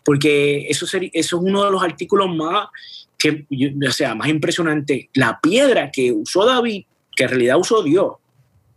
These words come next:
eh, no sabemos, eh, o sea, la fuerza que Dios le dio a esa piedra para que le metiera en la frente a Goliat y lo matara, fue sobrenatural.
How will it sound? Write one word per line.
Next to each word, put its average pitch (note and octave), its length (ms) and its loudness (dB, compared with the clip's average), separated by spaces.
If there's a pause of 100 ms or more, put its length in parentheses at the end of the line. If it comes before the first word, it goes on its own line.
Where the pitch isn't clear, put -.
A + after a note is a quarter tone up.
(240)
eh, B2+ 420 2
no B2 140 -2
sabemos, F3+ 520 0 (840)
eh, - 280 0
o - 20 4
sea, D3 180 0
la B2+ 100 -2
fuerza G3 460 -2
que E3 320 0
Dios E3 360 0 (320)
le D#3+ 180 4
dio D#3 240 2
a F#3+ 40 0
esa F3+ 180 0
piedra F3 340 4
para C3+ 180 0
que C3 80 -2
le C3 100 -2
metiera C3+ 260 0
en F3 60 4
la F3+ 80 4
frente F3 280 2
a E3 40 4
Goliat E3 240 4
y - 20 4
lo D3 100 2
matara, C#3 480 0 (640)
fue D#3 640 2
sobrenatural. A#2+ 640 0